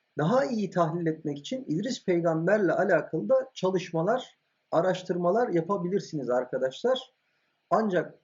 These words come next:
bu konulara çok fazla girersek Eğitimin süreci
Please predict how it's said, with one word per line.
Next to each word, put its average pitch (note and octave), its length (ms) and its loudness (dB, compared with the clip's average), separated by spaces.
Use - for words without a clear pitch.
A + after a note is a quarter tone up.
bu F3 180 -8
konulara A#3+ 720 2
çok B3+ 280 0
fazla C3 540 0
girersek G3+ 800 2
Eğitimin A3+ 760 0
süreci G3+ 600 0